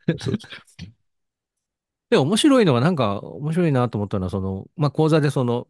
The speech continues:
Speaker 2: プロットが立ち上がって、まあ、そっちにこう、三宅さんが舵を切って。
Speaker 1: ええ。
Speaker 2: で、その、なんかその感じっていうのが、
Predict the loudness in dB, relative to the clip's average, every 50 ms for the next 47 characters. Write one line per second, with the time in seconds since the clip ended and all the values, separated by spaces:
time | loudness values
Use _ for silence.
0 | _ -10 -8 -8 -6 -6 -6 -6 -6 -6 -6 -4 -4 -4 -4 -4 -8 -8 _ -16
1 | -12 -12 -12 -10 -10 -12 -14 -14 -16 -16 -16 -16 -18 -20 -18 -18 -18 -18 -20 -18
2 | -18 -16 -16 -16 -16 -16 -14 -10 -4 -2 -2 -2 -4 -8 -14 _ _ -20 -20 -20
3 | -20 _ _ _ _ _ _ _ _ _ _ _ _ -10 -8 -6 -4 -2 -2 -2
4 | -4 -4 -8 _ -8 -6 -4 -4 -2 -2 -2 -2 -2 -2 -2 -4 -4 -4 -6 -10
5 | -14 -16 _ _ -6 -4 -4 -4 -6 -6 -6 -6 -6 -6 -6 -10